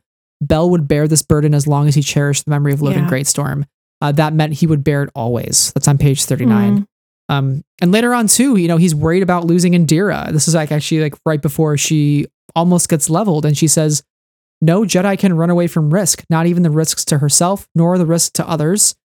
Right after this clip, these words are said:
Speaker 1: Our great gift demands even greater courage. We face danger because we are capable of facing it when others are not.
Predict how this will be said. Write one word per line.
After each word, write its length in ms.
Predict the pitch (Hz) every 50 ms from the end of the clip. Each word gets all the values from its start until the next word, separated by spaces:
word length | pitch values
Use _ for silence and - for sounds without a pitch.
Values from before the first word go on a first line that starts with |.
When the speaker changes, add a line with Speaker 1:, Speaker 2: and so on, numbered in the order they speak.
| _ _ _ _ _ _ -
Speaker 1:
Our 120 | - 165 165
great 380 | 151 135 160 175 190 202 175 156
gift 260 | 165 170 175 - -
demands 440 | - 165 156 156 156 156 156 151 147
even 180 | 156 151 156 151
greater 320 | 143 151 147 151 151 143
courage. 640 | 143 - - - 147 147 - - - - - - - - _ _ _ _ _ _ -
We 100 | 165 156
face 340 | - - - 170 175 170 -
danger 340 | - 165 160 160 156 160 151
because 300 | 151 143 - 160 143 143
we 100 | 160 151
are 60 | 143 139
capable 400 | - - 175 170 170 156 165 160
of 80 | 147 -
facing 300 | 151 151 139 - 156 156
it 100 | 151 160
when 140 | 156 147 165
others 240 | 156 147 156 147 143
are 80 | 143
not. 380 | 143 143 151 147 143 139 151